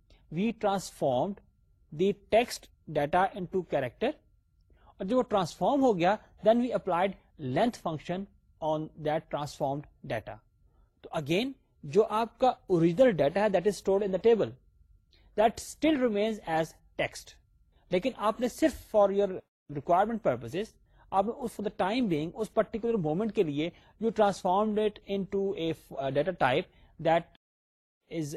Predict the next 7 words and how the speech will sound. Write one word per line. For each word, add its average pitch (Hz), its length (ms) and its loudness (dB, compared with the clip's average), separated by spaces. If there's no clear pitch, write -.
acceptable 165 600 0
to 175 60 4
this 156 180 0
particular 143 340 -2
function 180 340 -4
length۔ 113 300 -8
اور 170 160 4